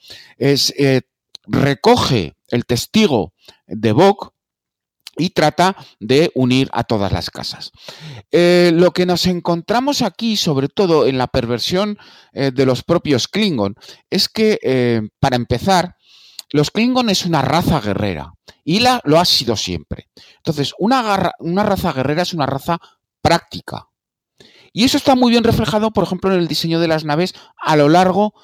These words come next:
de las diferentes, eh, películas y de las diferentes series. Y aquí nos encontramos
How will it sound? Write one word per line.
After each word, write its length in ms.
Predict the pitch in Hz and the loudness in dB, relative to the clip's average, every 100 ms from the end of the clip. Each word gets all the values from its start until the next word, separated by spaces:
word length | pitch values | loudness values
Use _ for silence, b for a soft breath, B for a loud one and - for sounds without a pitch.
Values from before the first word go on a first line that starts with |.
| b | b
de 160 | 139 156 | -4 0
las 360 | 170 175 - - 131 | 2 0 -2 -6 -6
diferentes, 800 | 139 139 139 143 - 160 - - | -4 -2 -2 -4 -4 -4 -4 -6
eh, 140 | 117 | -6
películas 760 | - 117 165 - 147 151 156 - B B | -2 -2 -2 -2 2 2 0 -6 B B
y 140 | 143 | -2
de 140 | 147 151 | 2 2
las 180 | 139 | 2
diferentes 480 | 127 117 110 101 101 | -2 -4 -4 -4 -6
series. 380 | - 85 78 71 b b b | -6 -6 -8 -12 b b b
Y 80 | 139 | 0
aquí 220 | 143 202 | 2 0
nos 120 | 247 | 0
encontramos 600 | 254 226 208 202 214 220 | 0 -2 0 0 0 -2